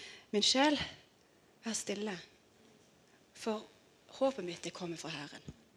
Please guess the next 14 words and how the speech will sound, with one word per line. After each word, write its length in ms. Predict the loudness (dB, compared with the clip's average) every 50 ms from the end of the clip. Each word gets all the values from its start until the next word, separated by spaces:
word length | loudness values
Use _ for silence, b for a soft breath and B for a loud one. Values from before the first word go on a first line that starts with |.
| _ _ _ _ _ _ B B B B B B B B B B B
Og 100 | 2 6
det 140 | 8 8 8
gjør 240 | 8 8 6 4 2
han 80 | 0 2
ganske 360 | 2 2 2 2 0 0 2
mange 240 | 2 4 4 2 2
ganger. 340 | 2 0 0 0 0 -2 -4 -6 -12 -20 -20 _ _ _ _ _ _ _ _ -20 -20 _ _ _ -20 -20 -4 _ B B B B B B B B B B B B B B B B 0
Eh, 380 | 4 6 6 8 8 6 6 6 4
der 120 | 6 6
er 100 | 6 6
mange 380 | 6 6 8 8 8 8 8 6
eksempler 500 | 6 4 2 2 0 0 -2 -2 -2 -2
i 40 | -2
salmene 480 | -2 -2 -2 -2 0 0 0 -2 -2